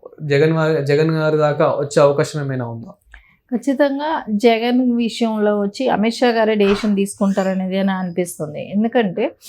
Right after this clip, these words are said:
Speaker 2: ఆయన ఇప్పుడు రావటం కానివ్వండి, ఈయన మాట్లాడిన మాటలే కానివ్వండి, ఇంకా కూడా టైమ్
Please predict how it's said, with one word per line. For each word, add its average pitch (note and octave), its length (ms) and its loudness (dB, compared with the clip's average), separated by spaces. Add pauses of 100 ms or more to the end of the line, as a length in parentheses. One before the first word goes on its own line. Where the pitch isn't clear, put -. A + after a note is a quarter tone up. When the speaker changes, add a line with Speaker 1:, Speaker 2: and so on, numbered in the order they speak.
(360)
Speaker 2:
ఆయన G3+ 540 2 (140)
ఇప్పుడు G3 260 -2
రావటం G3+ 520 2
కానివ్వండి, G3+ 640 0
ఈయన G#3 360 0
మాట్లాడిన G3 640 2
మాటలే F#3+ 460 2
కానివ్వండి, F#3 420 -2
ఇంకా G3 260 2
కూడా G3 220 0
టైమ్ F#3 340 -2